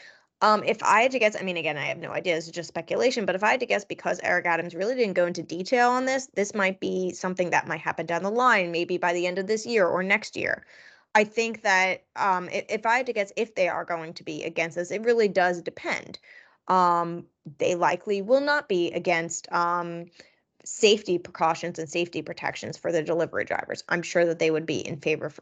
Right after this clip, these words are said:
of that. If they have to kind of regulate how delivery drivers share the road with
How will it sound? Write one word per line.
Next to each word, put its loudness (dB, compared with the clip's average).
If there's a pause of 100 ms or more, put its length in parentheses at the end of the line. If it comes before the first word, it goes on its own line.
of -4
that. -2 (380)
If 4
they 4
have -2
to -4
kind -10
of -12
regulate -6
how 0 (380)
delivery 0
drivers 0
share 0
the -4
road 4
with 0